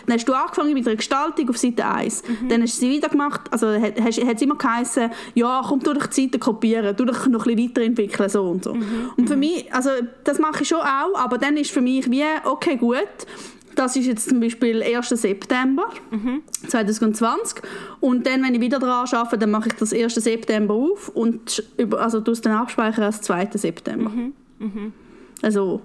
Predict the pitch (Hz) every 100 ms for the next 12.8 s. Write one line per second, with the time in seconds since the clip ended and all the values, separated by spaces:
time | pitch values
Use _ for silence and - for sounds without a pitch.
0 | - - 208 202 196 233 233 277 262 285
1 | 302 285 - 269 - 247 240 262 262 -
2 | 226 240 254 254 247 233 233 240 233 226
3 | 233 226 214 226 220 220 233 233 233 -
4 | 233 240 - 240 220 233 - - - -
5 | - 294 240 277 233 - 240 208 254 -
6 | - - - - 240 269 269 - 254 247
7 | 240 247 247 240 254 247 247 240 262 302
8 | 269 220 233 214 214 214 226 349 - 214
9 | 302 - - 208 214 214 196 190 185 233
10 | 196 240 240 220 233 220 233 233 233 240
11 | 233 220 254 - 240 240 208 208 240 -
12 | 214 208 214 202 190 202 202